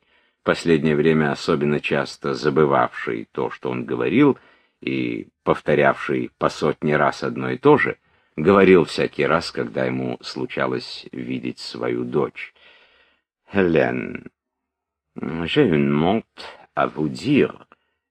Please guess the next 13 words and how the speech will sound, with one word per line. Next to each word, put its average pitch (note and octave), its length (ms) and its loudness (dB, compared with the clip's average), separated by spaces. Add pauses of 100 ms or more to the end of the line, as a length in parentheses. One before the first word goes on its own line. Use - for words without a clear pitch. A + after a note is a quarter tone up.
(100)
Элен, C#2+ 720 0
мне C3+ 500 2
надо C#2+ 280 0
тебе C2 480 -4 (120)
кое-что C2+ 520 -4
сказать", - 840 -8 (1000)
говорил C2+ 540 0
он B1+ 120 -4
ей, C#2+ 240 0
отводя C2+ 520 -4
её B1 240 -4
в - 80 -20
сторону A#2 640 4